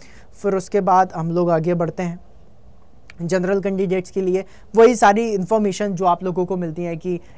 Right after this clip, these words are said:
इंडियन होना चाहिए, ऐसा होना चाहिए, राइट। ये सारी चीज़ें इन्होंने बताई हैं कैंडिडेट्स के बारे में, राइट, ठीक है। Applicant should have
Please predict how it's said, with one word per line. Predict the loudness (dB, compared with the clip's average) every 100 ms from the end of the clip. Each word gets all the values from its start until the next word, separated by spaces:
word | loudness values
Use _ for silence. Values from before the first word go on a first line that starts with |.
| -6
इंडियन | -2 0 0
होना | -2 -4 -4
चाहिए, | -6 -4 -4
ऐसा | -4 -6
होना | -6 -6
चाहिए, | -8 -8 -6
राइट। | -6 -8 -8
ये | -6 -4
सारी | -4 -6
चीज़ें | -8 -8 -6
इन्होंने | -6 -8 -8
बताई | -8 -8 -8
हैं | -12 -10
कैंडिडेट्स | -8 -8 -8 -10 -10
के | -10
बारे | -8 -8 -10
में, | -16 -14 -2
राइट, | -2 -2 -12 -20 -20 -20 -20 -14
ठीक | -10 -8
है। | -10 -16 -20 -20 -20 -20 -20 -20 -20 -20 -20 -10
Applicant | -6 -4 -4
should | -4 -6 -6
have | -6 -4 -2 -2 -2